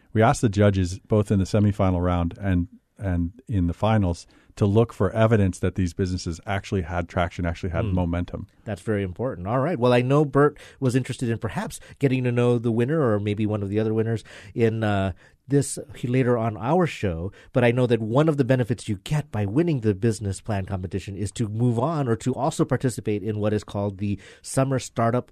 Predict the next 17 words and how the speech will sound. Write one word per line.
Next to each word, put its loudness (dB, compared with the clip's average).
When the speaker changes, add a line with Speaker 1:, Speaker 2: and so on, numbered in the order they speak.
Speaker 2:
Launchpad. -8
Now, 2
this 2
is -2
the 0
third 2
year 0
of -4
that -4
program. -4
Tell -2
me -2
a 0
little 2
bit 0
about -4
that. -12